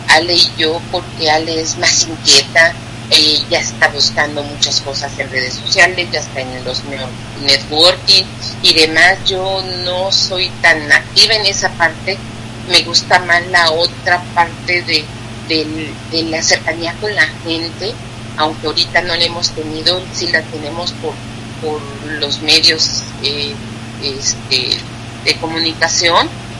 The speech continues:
sí, pero así es como yo me veo y así yo, yo entiendo lo que es disfrutar, ¿sí?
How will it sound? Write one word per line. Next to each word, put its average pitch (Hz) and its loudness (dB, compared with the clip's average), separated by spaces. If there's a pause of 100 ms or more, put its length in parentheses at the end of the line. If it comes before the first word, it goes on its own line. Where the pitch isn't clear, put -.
(240)
sí, 180 0 (220)
pero 165 2 (100)
así - 2
es 233 -4
como 240 -2
yo 175 -4
me 185 -6
veo 165 -2
y 160 0
así - 0
yo, 196 0 (400)
yo 185 -2 (380)
entiendo 175 -2
lo 165 -2 (140)
que 165 0
es 170 -6
disfrutar, - 0 (580)
¿sí? 330 2